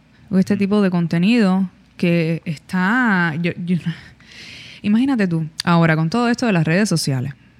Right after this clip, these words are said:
Speaker 1: ven a un artista X con millones de, de seguidores, muchos de ellos muchachos, o a lo mejor no, personas, seres humanos. Si, si te están diciendo todo el tiempo, eso,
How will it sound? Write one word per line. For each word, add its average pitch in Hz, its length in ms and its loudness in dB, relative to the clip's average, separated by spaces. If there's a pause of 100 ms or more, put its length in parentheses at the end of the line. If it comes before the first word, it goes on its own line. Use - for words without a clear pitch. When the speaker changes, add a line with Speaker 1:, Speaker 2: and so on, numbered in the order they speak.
(200)
Speaker 1:
ven 185 240 4
a - 20 4
un 240 100 2
artista 202 520 0
X 151 340 -2 (1080)
con 185 280 2
millones 196 440 4
de, 170 500 2
de 170 120 0
seguidores, 156 600 4 (460)
muchos 233 340 4
de 220 280 2
ellos 311 180 -2 (460)
muchachos, 170 580 0 (800)
o 233 160 4
a 240 60 6
lo 247 80 4
mejor 240 260 4
no, 175 280 0 (240)
personas, 185 580 2
seres 240 240 2
humanos. 165 420 0 (800)
Si, 190 280 -2
si 202 160 0
te 185 80 2
están 254 240 0
diciendo 277 400 2
todo 240 160 4
el 214 100 2
tiempo, 180 440 4
eso, - 120 0